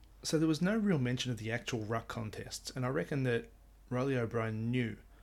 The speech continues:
that there was no way he was gonna get his hand on the ball more than Naitanui. So he didn't really mention any of that in his tweet slash note at all.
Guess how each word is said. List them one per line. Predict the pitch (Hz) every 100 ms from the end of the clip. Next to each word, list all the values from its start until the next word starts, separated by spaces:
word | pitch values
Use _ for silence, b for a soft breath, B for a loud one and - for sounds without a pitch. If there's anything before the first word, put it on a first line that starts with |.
| b b b -
that | 120 117
there |
was | 120
no | 127 139
way | 131
he | 117
was | 117
gonna | 107 117
get | 110 113
his | 113 113
hand | 113 110
on | 110
the | 101
ball | 113 107
more | 107 113
than | 107 104
Naitanui. | 110 104 107 104 104 - B B B B B
So | -
he | 165
didn't | 240 240
really | 160 139
mention | 131 143 -
any | 127 120
of | 113
that | 113 -
in | - 123
his | 113 -
tweet | - 123 117 -
slash | - - 104 98 - -
note | 117 120 107 - - -
at | 120
all. | 127 107 -